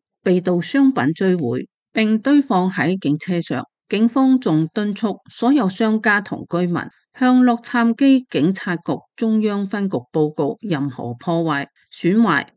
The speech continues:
或搶劫嘅行為。呢場針對聯邦移民執法嘅抗議活動係從六號晚上開始㗎，起因係當日上午美國移民同海關執法局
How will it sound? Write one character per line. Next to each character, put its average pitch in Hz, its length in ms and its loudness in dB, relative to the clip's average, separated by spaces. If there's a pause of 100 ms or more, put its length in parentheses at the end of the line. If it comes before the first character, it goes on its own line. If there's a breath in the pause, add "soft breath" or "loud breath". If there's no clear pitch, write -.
或 160 300 -4
搶 170 340 -4
劫 165 120 -2
嘅 160 280 -2
行 135 300 -4
為。 127 240 -6 (240)
呢 220 120 2
場 135 260 -4
針 196 260 -4
對 175 340 -2
聯 160 280 0
邦 247 300 2
移 139 180 2
民 135 80 2 (200)
執 214 220 -4
法 170 180 -4
嘅 160 260 -4
抗 156 320 -4
議 147 120 -2
活 156 140 -2
動 151 380 -2 (280)
係 226 160 2
從 180 280 0
六 180 100 0
號 180 280 -2
晚 170 300 0
上 156 220 -4
開 190 260 -6
始 139 180 -6
㗎， 147 340 -2 (360)
起 202 200 2
因 233 100 4 (160)
係 170 340 0 (120)
當 262 200 4
日 208 120 2
上 143 320 -2
午 151 320 0
美 220 260 0
國 220 280 0
移 147 180 0
民 127 300 2
同 131 280 -6
海 135 160 -6 (120)
關 208 340 -4
執 202 160 -6
法 156 140 -6
局 147 180 -6